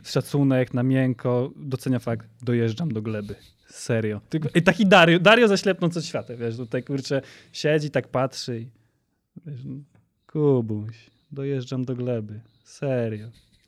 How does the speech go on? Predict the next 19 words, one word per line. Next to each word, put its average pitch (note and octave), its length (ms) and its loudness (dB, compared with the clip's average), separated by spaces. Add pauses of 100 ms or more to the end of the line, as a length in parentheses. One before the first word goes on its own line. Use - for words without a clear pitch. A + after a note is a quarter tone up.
(380)
Co D3+ 280 4
ty C3+ 120 -4
tu B2+ 200 -4
latasz C#3 340 -2
tym B2 120 -8
chłopcem, C#3 440 -2
który B2 200 -4
biega? C3 500 0 (380)
Totalny D3 500 2
brak C#3 200 0
szacunku C3 540 -4
za A2+ 140 -2
problemy A#2+ 500 -4
z - 80 -12
płatnościami. A#2+ 800 -6
<laughs> - 1400 0
Przecież - 280 -6
to - 200 -4
jest, - 280 -8